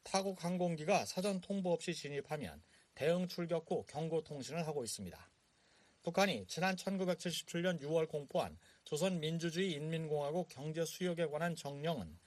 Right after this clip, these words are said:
공화국 해당 기관의 사전 승인 없이 외국인들과 외국 선박, 외국 항공기 등이 경제 수역 안에서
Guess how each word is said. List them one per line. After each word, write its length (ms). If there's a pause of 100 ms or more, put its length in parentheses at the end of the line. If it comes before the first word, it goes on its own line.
(220)
공화국 560
해당 280
기관의 380
사전 340
승인 300
없이 320 (320)
외국인들과 760 (240)
외국 340
선박, 420 (300)
외국 340 (100)
항공기 440
등이 320
경제 360
수역 260
안에서 400